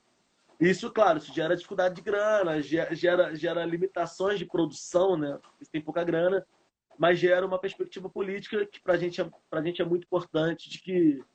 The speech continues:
que a ideia do nós por nós, né? Da ideia de a gente começar a fazer uma economia solidária entre a nossa comunidade,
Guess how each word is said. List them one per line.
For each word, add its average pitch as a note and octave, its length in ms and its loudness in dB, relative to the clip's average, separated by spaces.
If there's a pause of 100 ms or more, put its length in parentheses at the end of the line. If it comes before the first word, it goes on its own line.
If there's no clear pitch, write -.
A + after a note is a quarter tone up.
(680)
que E3 80 6
a - 20 4
ideia E3+ 220 4
do E3 80 -6
nós F3 180 -4
por F#3+ 220 -4
nós, D#3+ 280 0
né? C#3 120 -8
Da C#3+ 80 -6
ideia C#3+ 180 -6
de D3+ 60 -6
a D#3+ 40 -6
gente D3+ 140 -14
começar E3 280 -4
a F#3 40 -6
fazer F3+ 200 0
uma F3 140 -2
economia E3 460 -4
solidária D#3+ 640 -2
entre F3 240 -2
a E3 40 -6
nossa E3 240 -6
comunidade, D3+ 840 -2